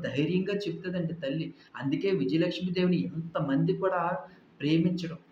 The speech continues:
ఆవిడ చెప్పేటువంటి మాటలన్నీ కూడా చాలా చక్కగా వినడం, అవన్నీ కూడా మన జీవితంలో జరిగే విషయాలే తల్లి అన్నీ కూడా చెప్తుంటదండి. అలాగే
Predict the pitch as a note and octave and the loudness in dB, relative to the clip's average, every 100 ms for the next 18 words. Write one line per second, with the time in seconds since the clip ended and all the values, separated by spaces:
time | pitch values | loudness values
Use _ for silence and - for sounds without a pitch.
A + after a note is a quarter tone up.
0 | - - - E3 E3 D#3+ D#3+ F3 F#3 F3+ | -20 -10 0 4 4 2 0 0 0 -2
1 | C#3+ A#2+ D#3 F3+ D#3 F#3 G3+ G3+ F#3+ - | -2 -2 -2 -2 0 0 0 -2 -6 -6
2 | D#3+ - - D3+ E3+ F3 E3+ F3 F3+ C#3 | -8 -8 -12 -14 -6 0 2 2 0 -2
3 | - - - - B2+ E3+ G3+ G#3+ A3 G#3+ | -8 -18 -14 -12 -10 -6 -2 2 4 4
4 | D#3+ - D#3+ - G#3 F3 E3 E3+ F#3 C3+ | 2 0 0 0 0 0 2 2 2 0
5 | - F#3+ G3+ A3+ F#3+ E3 F3 F#3 F#3+ G3 | 0 0 2 2 2 0 0 -2 -2 -4
6 | G3 E3 E3 F#3+ F#3 E3 C#3+ - - - | -4 -6 -6 -8 -4 -2 -4 -8 -20 -20
7 | - - F3+ A3 | -16 -2 2 6